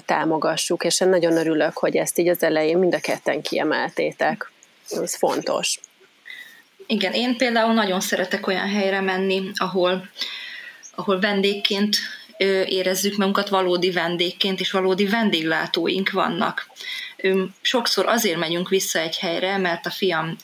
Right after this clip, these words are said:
Speaker 2: ö, is azt mondja, hogy: „Anya, itt annyira kedvesek az emberek, hogy ide
Speaker 1: Mhm.
Speaker 2: vissza kell jönnünk.” Hogy nem is az miatt, hogy szép a,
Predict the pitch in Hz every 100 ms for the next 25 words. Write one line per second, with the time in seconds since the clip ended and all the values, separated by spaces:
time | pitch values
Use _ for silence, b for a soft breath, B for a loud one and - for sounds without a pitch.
0 | - 156 156 165 170 165 160 - 165 156
1 | 147 196 160 165 - 226 233 170 - 165
2 | 175 - 170 170 151 151 156 196 B B
3 | B 247 247 240 233 175 - 175 - 156
4 | 160 156 165 - 208 277 220 196 190 196
5 | 170 - 156 - 165 - 139